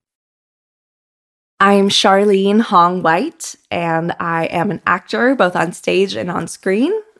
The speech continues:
And I am a musician and also a playwright. Um, I'm the daughter of Taiwanese immigrants, and as a working A A P I actor, I am just excited to be here.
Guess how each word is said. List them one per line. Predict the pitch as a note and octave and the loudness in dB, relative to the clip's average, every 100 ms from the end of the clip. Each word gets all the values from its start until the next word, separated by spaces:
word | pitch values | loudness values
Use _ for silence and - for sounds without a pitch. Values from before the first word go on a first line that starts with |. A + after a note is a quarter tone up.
| _ | _
And | F3+ F3 F3+ | -8 -6 -4
I | - E3+ | -2 -2
am | F3+ E3 F3 | -2 -4 -2
a | |
musician | F3 E3+ D#3 F3 F3+ G#3+ C4 E4 E4+ _ | 0 0 0 -2 0 0 0 -2 -8 _
and | - F3+ F3+ | -6 -4 -4
also | - F3+ - F#3+ | -4 -6 -2 -2
a | - | -2
playwright. | - - E3+ - - - - - - - - - - - | -6 -6 -4 -4 -10 -10 -14 -14 -16 -20 -20 -20 -20 -10
Um, | D#3 D#3 D#3 - | -6 -4 -4 -4
I'm | D#3 | -4
the | D#3 | 0
daughter | E3 E3 E3+ | 2 2 2
of | D#3 | 0
Taiwanese | - F3+ F3+ F3+ F3+ F3+ | -2 0 0 0 -2 -2
immigrants, | F#3 G3 C4 F#4+ - - - - | -4 -2 -2 -4 -8 -20 -16 -8
and | E3+ E3 D#3+ E3 - | -6 -4 -4 -6 -6
as | E3+ E3+ | -4 -2
a | |
working | E3 E3 G#3 F#3 F#3 | 0 0 0 -2 -2
A | F3 E3+ | -2 -2
A | E3 | -2
P | - | -2
I | F3+ | -2
actor, | F3+ G#3 - C4 D#4 F#4 - - - - | 0 -4 -2 -2 -2 -4 -12 -20 -20 -14
I | - D#3 E3 | -8 -4 -2
am | F3+ E3 | -2 -4
just | D#3+ D3+ | -4 -6
excited | D#3 - D#3+ D#3 D3 | -6 -4 -2 -2 -4
to | |
be | - | -6
here. | - - | -6 -6